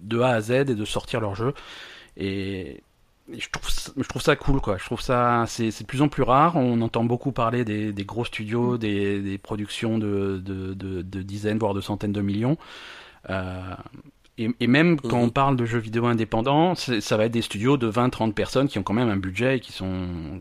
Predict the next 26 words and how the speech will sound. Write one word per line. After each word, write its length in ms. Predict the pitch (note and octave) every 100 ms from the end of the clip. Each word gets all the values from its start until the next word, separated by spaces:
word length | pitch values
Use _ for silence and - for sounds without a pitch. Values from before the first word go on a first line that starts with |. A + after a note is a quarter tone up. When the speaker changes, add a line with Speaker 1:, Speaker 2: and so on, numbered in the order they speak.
| -
Speaker 1:
qui, 220 | - F2+
qui 220 | - -
ont, 260 | C#2 D#2 -
qui 100 | -
ont 40 |
une 60 | F#2+
grosse 200 | A2 -
machine 240 | G#2 -
derrière, 320 | G#2 F#2 F2+ -
quoi. 120 | F#2 - _ _ _ -
Speaker 2:
C'est 180 | - B2+
vrai 100 | D#3
que 80 |
des, 160 | C3+ B2 - B2+
des 260 | A#2+ A2+
projets, 540 | G2+ - C#3+ B2 D3 D3+
euh, 280 | A2+ G#2 G#2
comme 280 | - A2+ A#2
le 80 |
mien, 340 | A2+ A#2+ B2+ C3
c'est-à-dire, 520 | A2+ G#2 G2 G2+ A2
euh, 540 | G2+ F#2+ F#2 F2+ F2+ E2+
en 140 | F#2
gros 220 | G2 A2
le, 160 | A#2 G#2+
le, 120 | G2+